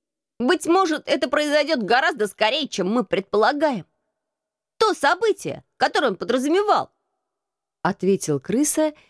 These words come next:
и внезапно приподнялся на локте. «Мы в Самаве! Мы оба в Самаве! И дело наше близится к концу!» Марко тоже приподнялся на локте.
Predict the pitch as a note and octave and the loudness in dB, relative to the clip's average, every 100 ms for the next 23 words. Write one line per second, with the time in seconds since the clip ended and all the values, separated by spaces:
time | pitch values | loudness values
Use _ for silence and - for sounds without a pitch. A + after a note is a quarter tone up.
0 | _ _ C#4+ E4 F4 E4 C4 D4 D#4+ D#4 | _ _ 2 4 4 2 2 0 0 0
1 | D#4+ C4+ C4 G3 F#3 G3 A#3 - A3 G#3+ | 0 -4 -2 0 2 0 0 -4 -2 0
2 | A3 G3 C#3+ - - B2+ _ _ _ _ | 2 0 -2 -6 -10 -10 _ _ _ _
3 | _ _ _ _ _ - D#4 G4+ - - | _ _ _ _ _ -2 2 2 0 0
4 | E4+ G#4 G#4 F#4 A3+ D#3+ - A3 G3 D#4+ | 0 2 0 0 -2 -6 -14 -6 -2 -2
5 | - - G#4 B3+ A3+ - B3+ E4+ G#4 A4 | 0 0 2 2 -4 0 0 2 2 2
6 | G4 A#3+ D3+ - _ _ _ _ - B3+ | 2 -2 -6 -10 _ _ _ _ 0 0
7 | G#3+ F4+ F4 C#4+ C#4+ C#4+ C#4 B3+ E4 F#4+ | 2 2 2 2 0 -2 -2 0 2 2
8 | B3 A3+ G#3 E4 G#4 - E4+ C#4+ C4 _ | 0 -6 -2 0 0 -2 -2 -2 -4 _
9 | _ _ _ _ _ _ _ _ _ _ | _ _ _ _ _ _ _ _ _ _
10 | - A#3+ D4 - A3+ - - A#3 E3+ C#3+ | -2 0 0 0 -4 -4 0 0 2 -4
11 | C#3+ D3 D3 D3+ D3+ D3 - C#3+ D3+ D3 | -6 -2 0 2 0 0 -4 -4 -2 -4
12 | C3+ - D3 | -6 -12 -12